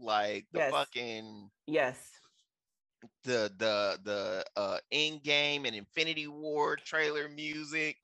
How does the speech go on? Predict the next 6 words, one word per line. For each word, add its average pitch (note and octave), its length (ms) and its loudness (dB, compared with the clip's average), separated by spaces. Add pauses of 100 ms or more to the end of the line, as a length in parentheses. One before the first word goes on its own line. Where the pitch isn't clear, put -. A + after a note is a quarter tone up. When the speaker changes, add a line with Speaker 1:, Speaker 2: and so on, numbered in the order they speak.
Speaker 1:
Man, G#4+ 80 6 (680)
Speaker 2:
Whew. F3+ 500 2
Speaker 1:
come A2+ 220 -2
on, D#2+ 300 -4
y'all. G1+ 340 -2 (260)
Come, G2+ 260 -4